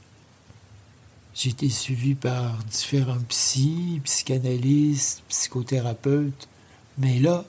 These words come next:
avec l'échéance de la mort, j'ai poussé davantage mes recherches et j'ai insisté davantage pour voir des psychiatres. Les psychiatres ne voulaient pas parce que je,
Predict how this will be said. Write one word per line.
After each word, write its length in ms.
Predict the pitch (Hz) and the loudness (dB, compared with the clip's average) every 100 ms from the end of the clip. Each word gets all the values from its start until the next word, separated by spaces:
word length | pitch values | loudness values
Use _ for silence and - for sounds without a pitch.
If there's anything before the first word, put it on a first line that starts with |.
| 208 | -8
avec 440 | 127 120 123 - | -6 -2 -4 -2
l'échéance 580 | 135 - 135 135 139 123 | 2 2 4 2 2 0
de 40 | |
la 100 | 127 | -2
mort, 440 | 127 139 156 139 - _ _ _ _ _ - - | 0 0 0 -2 -12 _ _ _ _ _ -20 -4
j'ai 200 | 120 135 | 0 0
poussé 360 | 135 - - 170 | 2 2 4 2
davantage 600 | 147 123 127 135 135 123 | 0 0 -2 0 -2 0
mes 100 | 131 | -2
recherches 760 | 135 131 - 147 143 - - - _ _ _ _ 147 | 0 2 0 0 -6 -6 -6 -8 _ _ _ _ 0
et 80 | 135 | 2
j'ai 260 | 139 143 | 4 4
insisté 640 | 139 - - 147 - 180 160 | 6 6 6 6 4 2 0
davantage 760 | 139 127 127 139 135 135 - - - - _ _ - | -2 -2 -4 -2 -2 -2 -4 -8 -20 -20 _ _ -4
pour 160 | 135 | -4
voir 560 | 110 120 113 139 170 151 | -4 -6 -2 2 2 0
des 160 | 123 120 | -2 0
psychiatres. 840 | - - 135 143 135 143 139 - - _ - - _ _ _ - - - - - - | 2 2 0 0 0 -2 -10 -16 -20 _ -20 -20 _ _ _ -20 -20 -20 -20 -20 -2
Les 100 | 139 | -2
psychiatres 600 | 131 - - 151 139 135 | 2 2 4 4 2 2
ne 280 | 135 127 127 | 0 0 -2
voulaient 360 | 117 123 135 135 | -2 2 4 4
pas 320 | 131 156 180 - | 2 -2 -4 -6
parce 280 | 127 - - | -2 -2 -2
que 420 | - 120 120 117 | -4 -4 -2 -4
je, 520 | 110 - 113 110 110 | -2 -2 -2 -6 -6